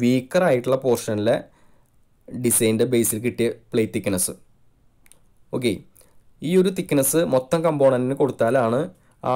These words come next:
ഒരു പാർട്ട് മൊത്തത്തിൽ സേഫ് ആവുള്ളൂ. ഓക്കെ, അപ്പോൾ അതിൻ്റെ ബേസിൽ നമ്മൾ ഹോൾ സെക്ഷൻ്റെ കേസ് കൺസിഡർ ചെയ്ത് അവിടുത്തെ തിക്നെസ് ആണ് ഫൈനൽ തിക്നെസ് ആയിട്ട് നമ്മൾ കൺസിഡർ ചെയ്യുന്നത്. ഓക്കെ, അപ്പോൾ ഇത്രയും ചെയ്ത് കഴിഞ്ഞാൽ ഈ ഒരു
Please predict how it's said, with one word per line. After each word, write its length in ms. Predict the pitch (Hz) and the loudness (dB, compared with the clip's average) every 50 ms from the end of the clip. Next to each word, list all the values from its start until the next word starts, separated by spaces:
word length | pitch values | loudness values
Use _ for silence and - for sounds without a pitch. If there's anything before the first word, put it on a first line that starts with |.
| 131 131 127 | 0 2 2
ഒരു 160 | 127 135 151 - - - - _ _ _ _ _ _ _ _ _ _ _ _ _ _ _ _ _ _ _ _ _ - 131 | 2 2 0 -2 -2 -8 -16 _ _ _ _ _ _ _ _ _ _ _ _ _ _ _ _ _ _ _ _ _ 0 2
പാർട്ട് 320 | 123 117 113 - - 135 135 131 | 2 2 0 0 -2 0 0 0
മൊത്തത്തിൽ 320 | 120 - 127 - - 117 127 131 - | 0 0 -2 -2 -2 -2 -2 0 0
സേഫ് 240 | 135 120 110 - 120 | 0 0 2 2 2
ആവുള്ളൂ. 240 | 110 104 95 85 82 - _ _ _ _ _ - | 2 2 0 -2 -6 -8 _ _ _ _ _ -4
ഓക്കെ, 160 | 160 147 131 98 73 - - - - 117 | -2 -2 -2 -4 -4 -8 -16 -14 -8 -2
അപ്പോൾ 120 | 113 123 127 | 0 2 2
അതിൻ്റെ 200 | 127 131 143 156 170 | 2 2 2 2 2
ബേസിൽ 260 | 165 147 - 151 165 175 170 | 2 2 2 2 2 2 2
നമ്മൾ 180 | 147 131 127 156 180 - - - _ _ _ _ - | 4 2 4 4 2 2 -2 -14 _ _ _ _ -4
ഹോൾ 220 | - 139 139 156 170 175 - | 2 2 4 4 4 2 2
സെക്ഷൻ്റെ 460 | - 160 - - - 135 131 131 120 - - - _ - | 0 0 0 -2 -4 -2 0 0 0 -2 -2 -6 _ -6
കേസ് 260 | 131 117 113 113 - 135 127 | -4 -4 -2 -2 -2 0 0
കൺസിഡർ 300 | 117 113 - 110 117 123 | 0 0 -2 -2 0 2
ചെയ്ത് 140 | 117 110 120 139 131 117 | 2 4 4 2 2 2
അവിടുത്തെ 360 | 113 113 113 110 - 139 147 - - - | 0 -2 -2 -2 0 0 0 0 -2 -8
തിക്നെസ് 380 | 120 - - 107 110 110 - 143 120 | -8 -6 -4 -6 -4 -4 -2 -2 0
ആണ് 160 | 107 104 123 151 - - - _ _ - _ - - - | 0 -2 -2 -4 -6 -10 -18 _ _ -20 _ -12 -4 -2
ഫൈനൽ 360 | 127 120 123 123 131 147 165 156 - | 0 0 0 0 -2 -2 -4 -4 -4
തിക്നെസ് 360 | 139 120 - 113 110 110 - 139 123 | -4 -4 -4 -4 -4 -2 -2 -2 0
ആയിട്ട് 220 | 113 104 98 120 123 | -2 -2 -2 -2 -2
നമ്മൾ 200 | 110 101 101 104 131 185 285 - _ _ - - - _ - - | -2 -2 0 2 2 0 0 -4 _ _ -20 -20 -20 _ -8 -6
കൺസിഡർ 340 | 110 104 - - 98 107 107 110 | -6 -6 -6 -8 -8 -8 -4 -2
ചെയ്യുന്നത്. 340 | 117 104 101 101 95 98 120 139 - - - 131 | 0 0 0 0 -2 -2 -2 -2 -2 -4 -8 -6
ഓക്കെ, 180 | - 131 107 - - - - - - - 107 | -4 -4 -4 -6 -6 -12 -20 -20 -12 -12 -8
അപ്പോൾ 160 | - - 127 131 | -2 0 0 0
ഇത്രയും 240 | 123 - 127 127 135 143 | 0 -2 -4 -4 -2 -2
ചെയ്ത് 180 | 147 127 123 135 143 | -2 0 0 2 2
കഴിഞ്ഞാൽ 300 | 131 123 120 117 117 120 120 | 2 2 0 -2 -2 -2 0
ഈ 20 | 120 110 | 0 0
ഒരു 100 | 123 147 | 0 -2